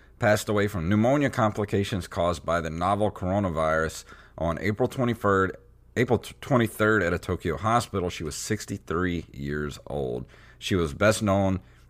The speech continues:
in the Pokemon community for playing the character Officer Jenny in the Pokemon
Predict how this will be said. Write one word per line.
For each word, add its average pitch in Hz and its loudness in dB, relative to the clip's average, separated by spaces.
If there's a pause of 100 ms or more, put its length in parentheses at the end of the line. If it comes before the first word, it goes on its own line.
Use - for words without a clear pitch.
in 90 0
the - -4
Pokemon 113 4
community 92 2
for - -8
playing 90 -4
the 85 -4
character - -4
Officer 104 0
Jenny 107 0
in 87 -2
the 85 -4
Pokemon 117 0